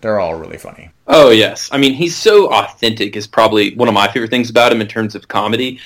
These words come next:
Speaker 2: is because it really feels like the things he's talking about, they really did happen to him. And he, the way he will heckle an audience, the few moments that he does that is pretty funny as well.
Speaker 1: Totally. That's great. That's a great recommend. Uh, my recommend, uh, is, uh,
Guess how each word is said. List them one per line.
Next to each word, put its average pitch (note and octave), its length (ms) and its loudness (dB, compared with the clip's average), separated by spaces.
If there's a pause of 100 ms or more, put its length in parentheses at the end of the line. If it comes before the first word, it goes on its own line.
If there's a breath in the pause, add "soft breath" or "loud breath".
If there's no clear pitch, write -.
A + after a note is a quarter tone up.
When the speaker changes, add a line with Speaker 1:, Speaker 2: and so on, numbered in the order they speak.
(120 loud breath)
Speaker 2:
is A#2 240 -4
because A2 580 0
it C3 140 2
really E3+ 300 6
feels F3 300 2
like E3 200 2
the E3 80 -18
things E3 180 0
he's D#3+ 100 -2
talking E3 240 4
about, D#3+ 220 4
they A#2 100 -4
really C3 260 0
did B2+ 160 2
happen A2 380 -2
to G#2 200 -4
him. G2 100 -4
And G#2 220 0
he, C3+ 340 -2 (220 loud breath)
the B2 120 4
way D3+ 160 8
he F#3 220 -2
will C3 140 4
heckle B2 320 0
an - 60 -4
audience, B2 480 -4
the A2 380 0
few B2+ 120 -4
moments B2+ 220 2
that C3 60 0
he B2 60 2
does B2 140 4
that - 480 0 (160)
is A2 160 -2
pretty G#2 240 -2
funny C#2 280 -10
as - 120 -14
well. - 320 -10
Speaker 1:
Totally. F2 400 -12 (240)
That's A#2+ 240 -4
great. G2+ 180 -2
That's G2 140 -12
a G#2 40 -4
great G2+ 280 -2
recommend. D2+ 480 -10 (280 soft breath)
Uh, G2 180 0
my A#2+ 180 2
recommend, A#2 540 0 (120)
uh, F#2 340 -2
is, G2 600 -6
uh, F#2+ 720 -4